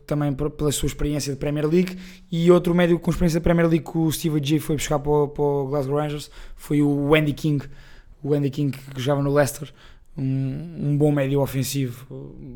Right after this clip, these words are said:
tanto pode fazer oito como dez, acho que fo-, bons reforços e o clássico Jermaine Defoe lá na frente, que, que ainda faz estragos. Mas quer dizer, mas é uma, uma equipa que não assusta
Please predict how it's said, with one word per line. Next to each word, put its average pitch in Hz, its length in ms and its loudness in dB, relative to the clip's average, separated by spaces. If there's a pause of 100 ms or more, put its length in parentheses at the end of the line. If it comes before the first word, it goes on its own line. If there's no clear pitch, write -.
(160)
tanto 131 160 -4
pode 127 160 0
fazer 127 220 0
oito 147 180 6
como 135 200 0
dez, 139 280 -2 (360)
acho - 100 -10
que - 60 -14
fo-, - 140 -10
bons 151 260 2
reforços 175 520 6
e 180 160 4
o 135 80 2
clássico 143 420 0
Jermaine 147 300 0
Defoe 135 360 0
lá 135 100 0
na 135 100 -2
frente, 135 340 -6 (540)
que, - 160 -16
que - 160 -4
ainda 151 120 2
faz 147 220 0
estragos. - 440 -2 (360)
Mas 147 140 0
quer 165 120 2
dizer, 147 120 2
mas 151 160 4
é 165 40 8
uma, 160 140 6
uma 175 180 2
equipa 151 220 4
que 139 100 -2
não 165 120 6
assusta 147 460 0